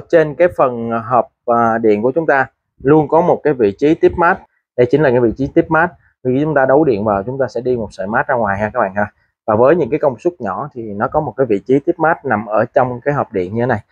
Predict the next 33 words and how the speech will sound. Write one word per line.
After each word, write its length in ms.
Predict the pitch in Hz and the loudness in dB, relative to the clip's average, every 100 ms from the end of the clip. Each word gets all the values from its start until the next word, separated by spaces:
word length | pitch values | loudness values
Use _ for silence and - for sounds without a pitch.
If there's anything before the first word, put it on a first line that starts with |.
| _ _ _ | _ _ _
Còn 180 | - 107 | -2 2
những 120 | 104 | 2
cái 100 | 127 | 0
con 240 | 147 135 127 | 0 0 0
công 120 | 120 - | -4 -2
suất 140 | - - | -6 -2
to 260 | 135 127 117 | 0 2 0
thì 100 | 113 | -6
nó 120 | 110 | -10
sẽ 140 | 123 123 | -6 -2
có 140 | 151 | -2
thêm 180 | 151 131 | 0 -2
một 60 | 104 | 0
cái 140 | 139 127 | -4 -4
vị 80 | |
trí 220 | 101 135 165 | -2 0 0
ở 120 | 107 | -2
cái 160 | - - | -4 -8
phần 140 | 98 - | -8 -2
chân 260 | 127 113 | -2 0
các 80 | 120 | -2
bạn. 140 | 123 - _ - _ | -2 -4 _ -20 _
Thì 120 | 110 104 | -6 0
riêng 220 | 135 131 | 2 4
với 120 | 156 | 4
cái 80 | 170 | 4
công 160 | 131 | 0
suất 200 | 113 165 | 0 -2
năm 140 | 143 123 | -2 -4
chấm 160 | 135 | -2
năm 180 | 143 123 | -2 -4
ki-lô-oát 440 | 113 123 127 160 123 | -2 0 2 0 -4
này 140 | 98 | -16